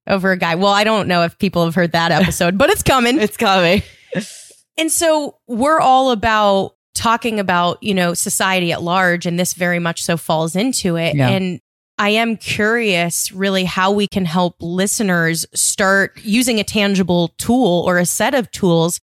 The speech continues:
Speaker 1: to start to fight against the sexual repression that women have had to endure.
Speaker 2: I think, right? Brene Brown talks about it, right? She's a shame specialist. I mean, so many shame, shame shamans, shamanics, <laughs> shame shamans.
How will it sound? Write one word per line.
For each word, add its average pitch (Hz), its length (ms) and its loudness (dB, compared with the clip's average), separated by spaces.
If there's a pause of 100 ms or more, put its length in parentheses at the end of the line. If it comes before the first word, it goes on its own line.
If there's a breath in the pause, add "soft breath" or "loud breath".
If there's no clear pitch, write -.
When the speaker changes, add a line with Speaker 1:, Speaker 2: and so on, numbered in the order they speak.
(240)
Speaker 1:
to 202 100 0
start - 380 -2
to 220 180 0
fight 202 360 -2
against 180 500 -2
the 180 80 -4
sexual 170 580 -2
repression 170 640 -2
that 160 180 -2
women 165 300 0
have 156 200 -2
had 156 240 -2
to 160 180 -6
endure. 196 460 -4 (340)
Speaker 2:
I 196 220 2
think, - 640 -4 (140)
right? 139 380 -2 (340)
Brene 208 260 2
Brown 180 300 2
talks 160 320 0
about 147 340 0
it, 143 240 0
right? 147 260 -2
She's 175 260 -4
a 170 40 -2
shame 156 300 0
specialist. 143 600 0
I 156 60 -2
mean, 156 200 -2
so 226 240 2
many 220 160 0
shame, 175 500 -2 (300 loud breath)
shame 180 380 -2
shamans, 143 680 -4
shamanics, - 1000 -4
<laughs> - 0 -
shame - 260 -4
shamans. - 880 -6